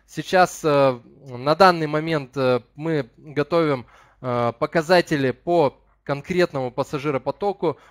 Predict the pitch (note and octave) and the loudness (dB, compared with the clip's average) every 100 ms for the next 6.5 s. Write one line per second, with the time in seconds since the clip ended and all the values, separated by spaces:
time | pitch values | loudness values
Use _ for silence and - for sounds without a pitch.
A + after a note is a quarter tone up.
0 | _ - F3 E3 D3+ F3+ F#3 - C#3+ B2+ | _ -6 -4 -4 -8 -2 -2 -2 -6 -10
1 | A#2 - C#3+ D3+ D3 F3 G#3 - F3 C#3+ | -12 -8 -4 -2 -2 2 0 2 -4 -6
2 | _ _ - F3+ C#3+ C3+ F3 E3+ C#3+ B2 | _ _ -8 -4 -6 -6 -4 -4 -4 -8
3 | A2 - B2+ C3+ - G3 G3+ - E3 C#3 | -8 -12 -10 -8 -2 -2 -2 -2 -2 -2
4 | - _ _ C#3+ C3 D#3 F3+ D3+ B2+ A2+ | -6 _ _ -6 -6 -4 0 2 2 -2
5 | C3 B2+ B2 A#2+ A#2 - _ F3+ F3+ D3 | -2 0 0 0 -4 -10 _ 0 4 4
6 | B2 _ C#3 B2 | 2 _ -10 -8